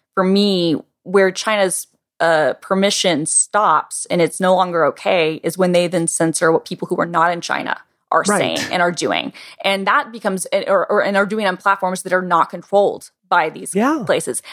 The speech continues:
Speaker 1: That's really, really bothersome to me. Like, I have really massive, like, fundamental problems with companies kowtowing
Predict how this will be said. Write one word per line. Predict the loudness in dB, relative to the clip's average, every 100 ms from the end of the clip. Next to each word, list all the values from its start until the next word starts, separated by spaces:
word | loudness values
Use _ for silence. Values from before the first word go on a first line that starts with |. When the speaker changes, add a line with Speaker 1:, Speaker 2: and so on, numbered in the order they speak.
| -4
Speaker 1:
That's | -2 -2 -4
really, | -4 -2 -2 -2
really | -2 -2
bothersome | 0 0 0 -2 -10
to | -16 -14
me. | -10
Like, | -4
I | -2
have | -2
really | -8 -8 -4 -2 -2 -4
massive, | -2 0 2 0 -4 -6 -6 _ _ _ _
like, | 0 0 -4 _ _ -2
fundamental | 0 2 2 2
problems | 2 2 2 0 -6
with | -6 -4
companies | -4 -2 -4 -6 -8 -10 -8
kowtowing | -2 -2 0 0 0 -2 -8